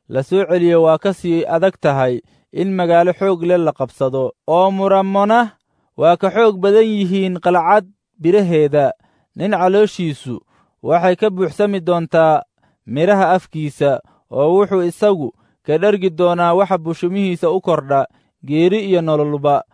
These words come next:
waxay ku jiraan itaalka carrabka, oo kuwa jeceluna waxay cuni doonaan midhihiisa.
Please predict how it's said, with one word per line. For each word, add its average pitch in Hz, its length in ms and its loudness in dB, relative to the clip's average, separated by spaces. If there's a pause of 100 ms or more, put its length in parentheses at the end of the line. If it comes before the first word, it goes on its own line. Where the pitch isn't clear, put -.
(360)
waxay 170 300 0
ku 214 160 -8
jiraan 175 340 0
itaalka 180 500 0
carrabka, 156 560 -2 (240)
oo 160 180 0
kuwa 220 300 2
jeceluna 175 680 0 (280)
waxay 165 400 0
cuni 202 260 -4
doonaan 175 360 -2
midhihiisa. 170 680 -4